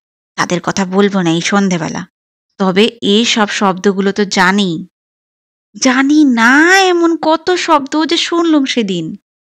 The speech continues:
তার মধ্যে একটা বুঝতে পেরেছিলুম, বেদ বনের কটকট শব্দ। ওটা নাকি আপনিই ওঠে মধ্যে মধ্যে।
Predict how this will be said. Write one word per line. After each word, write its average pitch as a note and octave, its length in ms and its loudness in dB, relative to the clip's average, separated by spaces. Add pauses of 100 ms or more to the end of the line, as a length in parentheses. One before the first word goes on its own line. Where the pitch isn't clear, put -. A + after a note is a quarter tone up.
(520)
তার D4+ 220 4
মধ্যে D4+ 360 2
একটা C#4+ 400 2
বুঝতে A#3+ 420 -2
পেরেছিলুম, F3 600 -8 (800)
বেদ C#4 380 0
বনের C4 320 2 (100)
কটকট A#3+ 440 0
শব্দ। - 460 -6 (640)
ওটা D#4 340 2
নাকি D#4+ 380 2
আপনিই C4 640 0
ওঠে C4 240 0
মধ্যে E3 380 -2
মধ্যে। D#3+ 420 -4